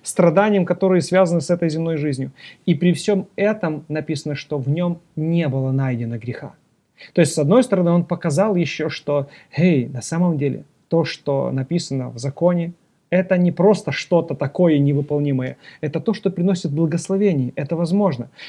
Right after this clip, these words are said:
Да, мы не говорим о том, что он призвал нас к святой, то есть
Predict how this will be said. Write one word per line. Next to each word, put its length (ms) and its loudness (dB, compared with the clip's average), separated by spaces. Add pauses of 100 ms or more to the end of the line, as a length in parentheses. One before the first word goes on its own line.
Да, 200 4
мы 100 4
не 100 4
говорим 400 4
о 60 4
том, 180 0
что 280 -2
он 220 2
призвал 680 2
нас 440 -2
к 380 2 (460)
святой, 560 2
то 140 2
есть 300 0